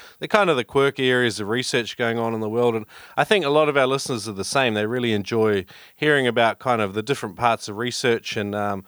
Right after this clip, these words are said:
and generally most Spiros are, are fairly, um, aware of the environment and kind of what's going on in it. So,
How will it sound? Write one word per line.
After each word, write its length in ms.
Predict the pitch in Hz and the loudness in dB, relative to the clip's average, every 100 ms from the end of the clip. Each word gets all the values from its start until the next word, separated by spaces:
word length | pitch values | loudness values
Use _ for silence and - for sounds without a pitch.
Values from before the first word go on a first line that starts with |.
| - - - | -20 -16 -8
and 120 | 113 | -2
generally 380 | 160 160 135 120 | 2 2 2 2
most 340 | 127 120 - | 0 0 -2
Spiros 400 | 131 120 110 - | 0 2 2 0
are, 100 | 104 | -4
are 180 | - 113 | -4 -6
fairly, 440 | - 165 175 117 98 | -4 -4 -2 -4 -2
um, 260 | 110 101 - | -2 -2 -4
aware 400 | 101 104 117 110 | -6 -2 2 2
of 100 | 98 | 0
the 120 | 107 | -4
environment 500 | 95 104 110 107 98 | -4 0 0 0 -4
and 160 | 92 - | -8 -6
kind 180 | 113 | -6
of 80 | 95 | -6
what's 200 | 92 - | -8 -10
going 260 | - 95 92 | -8 -8 -6
on 160 | 104 | -6
in 100 | 113 | -6
it. 140 | 117 - | -8 -12
So, 320 | - 101 95 | -8 -6 -6